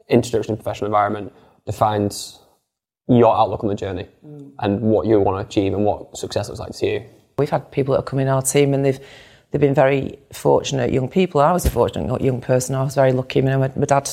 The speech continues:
Speaker 2: and my mum worked hard and put me through. You know, I got good schooling. Um, but we did have, y-, you know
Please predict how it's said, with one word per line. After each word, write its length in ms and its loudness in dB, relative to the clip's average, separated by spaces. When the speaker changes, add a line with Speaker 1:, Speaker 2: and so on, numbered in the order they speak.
Speaker 2:
and 140 0
my 60 2
mum 260 -2
worked 240 2
hard 180 0
and 100 -6
put 140 -6
me 80 -4
through. 300 -2
You 120 -8
know, 120 -4
I 20 -12
got 260 -4
good 140 -4
schooling. 560 2
Um, 260 2
but 80 4
we 140 4
did 200 2
have, 300 0
y-, 100 -8
you 100 2
know 120 0